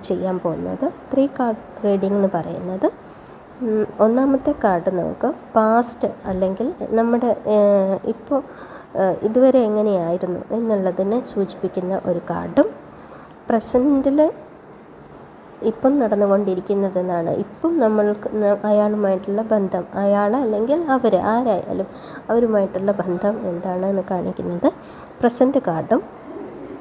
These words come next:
പിന്നെ ഒരു ഫ്യൂച്ചർ കാർഡുമാണ് എടുക്കുക. ഇനി, ഇനി എന്താണ് എന്നുള്ളത് കാണിക്കുന്നുള്ള, അതായത്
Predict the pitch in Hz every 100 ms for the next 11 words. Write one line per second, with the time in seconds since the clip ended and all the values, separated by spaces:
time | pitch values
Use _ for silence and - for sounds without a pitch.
0 | - - 294 339 302 294 233 208 208 233
1 | 240 185 170 180 175 285 240 - - -
2 | - - - 285 285 - 240 302 233 202
3 | 185 190 226 269 - 196 190 180 180 185
4 | 170 175 180 175 170 170 - 190 196 214